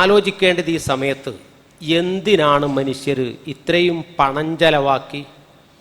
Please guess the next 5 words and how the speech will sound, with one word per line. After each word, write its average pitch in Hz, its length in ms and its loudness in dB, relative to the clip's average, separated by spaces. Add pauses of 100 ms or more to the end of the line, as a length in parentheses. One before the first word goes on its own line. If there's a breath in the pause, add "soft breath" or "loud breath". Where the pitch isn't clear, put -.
(200)
ഇത്രയും 208 420 2 (180)
ചൂടുള്ള 202 500 4 (100)
പ്രദേശത്തേക്ക് 151 760 0
യാത്ര 143 300 0 (140)
ചെയ്തത്? 131 360 -2